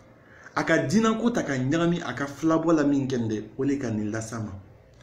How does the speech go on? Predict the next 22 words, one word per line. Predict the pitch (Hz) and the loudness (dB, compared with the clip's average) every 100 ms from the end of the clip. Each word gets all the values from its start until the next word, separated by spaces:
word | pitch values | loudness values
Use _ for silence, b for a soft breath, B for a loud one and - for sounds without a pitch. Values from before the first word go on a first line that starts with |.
| B B B B | B B B B
A | 151 | -4
tilalen | 220 226 233 | 0 4 6
kɔ | 233 185 | 6 4
k'a | 156 | 2
fɔ | 143 165 - | 2 2 2
ko | 226 - | 0 0
ale | 135 156 | 0 6
ye | 170 165 | 6 6
Ala | 165 156 | 2 0
premier | 151 156 151 | 0 2 4
ministre | 151 156 156 147 147 | 4 2 0 -2 -2
ye, | |
o | 117 131 | 0 0
de | 156 | 0
ka | - 113 | -2 -2
nin | 113 110 | -2 -4
se | - 147 - | 0 0 0
a | 113 | -6
ma. | 110 - - - - B B B B - | -8 -10 -20 -20 -20 B B B B -8
A | 151 | -6
tilalen | - 247 254 254 | 0 2 4 4
kɔ | 233 185 185 | 4 4 4